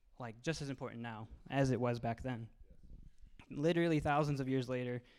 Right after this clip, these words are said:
Jesus is still who he says he is. He's still King of Kings, still the Lord of Lords. And that's where I kinda wanna dive into. So first, we're gonna read Matthew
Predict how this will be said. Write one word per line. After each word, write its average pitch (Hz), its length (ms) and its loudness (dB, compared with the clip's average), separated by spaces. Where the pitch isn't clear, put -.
Jesus 139 300 -2
is 135 80 -6
still 156 200 2
who 156 120 4
he 143 180 6
says 123 220 -2
he 123 100 -4
is. 120 160 -2
He's 123 120 -8
still 156 180 0
King 139 220 2
of 127 40 -4
Kings, 123 320 -4
still 135 240 -4
the 147 80 -4
Lord 139 180 2
of 123 80 0
Lords. 120 500 -2
And 123 480 -4
that's 135 200 -2
where 139 100 -4
I 120 60 -6
kinda 123 220 -6
wanna 117 180 -6
dive 107 260 -10
into. 113 300 -8
So 139 220 0
first, - 680 -4
we're 131 80 -8
gonna 127 160 -2
read 160 120 0
Matthew 233 260 -4